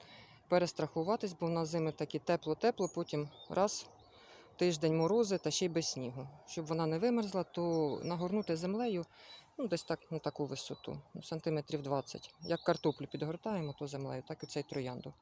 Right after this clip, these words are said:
Саме найкраще. Ну, я так практикую. От, е... у ямку питають, що класти в ямку. Ну, дивлячись, у кого який ґрунт. Якщо це супісок, більш такий піщаний ґрунт, то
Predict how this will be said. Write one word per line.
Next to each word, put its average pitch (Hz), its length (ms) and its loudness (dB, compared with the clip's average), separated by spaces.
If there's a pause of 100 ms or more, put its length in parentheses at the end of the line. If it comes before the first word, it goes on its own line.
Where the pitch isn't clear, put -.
(360)
Саме 196 280 2
найкраще. 151 720 -4
Ну, 240 340 -6
я 147 160 2
так - 240 -10 (100)
практикую. 143 560 -6 (1160)
От, - 360 -12
е... 143 360 -2 (680)
у 214 120 4
ямку 175 420 6
питають, 139 480 -2
що 226 260 2
класти 190 460 2
в - 20 -4
ямку. 139 460 -2 (1600)
Ну, 196 300 -2
дивлячись, 220 420 4
у 196 60 0
кого 196 240 4
який 180 320 2
ґрунт. 135 280 -2
Якщо 202 300 2
це 180 500 4 (260)
супісок, 190 540 -2
більш 175 180 0
такий 175 240 0
піщаний 202 460 0
ґрунт, 175 300 -2
то 170 420 2